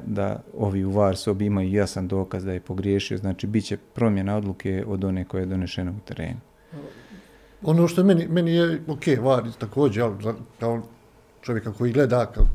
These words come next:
Speaker 2: čovjeka koji prati, e, utakmicu i to sve ok, međutim nekako mi se nekad čini da ta reakcija, taj period između pregledavanja, je li,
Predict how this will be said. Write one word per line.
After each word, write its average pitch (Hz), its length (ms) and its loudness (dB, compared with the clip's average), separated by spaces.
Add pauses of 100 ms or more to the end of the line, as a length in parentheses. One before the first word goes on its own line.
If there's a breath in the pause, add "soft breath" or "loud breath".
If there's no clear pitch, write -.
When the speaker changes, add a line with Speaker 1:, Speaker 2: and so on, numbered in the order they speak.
(120)
Speaker 2:
čovjeka 110 300 0
koji 110 140 -2
prati, 127 440 -2 (580 loud breath)
e, 117 80 -4 (100)
utakmicu 123 600 -2
i 117 40 -2
to 127 340 0
sve - 180 0
ok, - 160 -4
međutim 156 440 2
nekako 156 260 0
mi 151 60 0
se 160 120 -4
nekad 147 180 -2
čini 143 320 0 (720 loud breath)
da 123 280 -2
ta 156 200 6
reakcija, 147 580 2
taj 120 320 -4
period 131 440 2 (540 soft breath)
između 107 360 -4
pregledavanja, 110 920 0 (160)
je 123 180 2
li, 98 120 -4